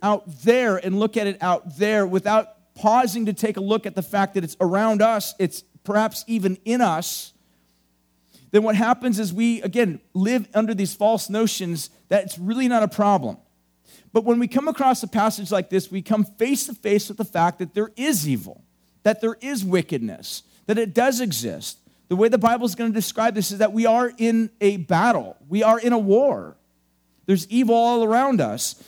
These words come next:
And unless we come to grips with that and learn how to deal with that in the same way that Jesus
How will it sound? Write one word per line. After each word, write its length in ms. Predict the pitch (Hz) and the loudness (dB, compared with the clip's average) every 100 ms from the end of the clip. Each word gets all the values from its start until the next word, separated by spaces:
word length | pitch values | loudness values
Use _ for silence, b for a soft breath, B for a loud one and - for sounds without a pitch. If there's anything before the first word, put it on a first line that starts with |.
| B - | B 0
And 160 | 214 208 | 0 2
unless 600 | 202 214 262 - - - b b b | 0 2 2 0 -4 -10 b b b
we 380 | 185 226 226 - _ _ | -4 -2 -2 -4 _ _
come 200 | - 262 | -2 0
to 80 | 262 | 0
grips 340 | - 277 302 | 0 -2 -2
with 160 | 277 262 | -8 -4
that 340 | 165 139 156 - | 2 2 2 0
and 180 | 180 185 | -2 -2
learn 440 | 180 196 247 294 | -2 -2 0 0
how 360 | 220 - 226 247 | -2 -2 0 0
to 160 | 247 | -2
deal 300 | 226 156 233 | -6 -4 0
with 140 | 247 - | 0 2
that 180 | 160 165 | 0 0
in 80 | |
the 60 | 175 | -2
same 240 | - 233 | -4 0
way 100 | 233 | 2
that 140 | 208 165 | 2 0
Jesus 420 | 143 254 196 185 | -2 -2 -2 -6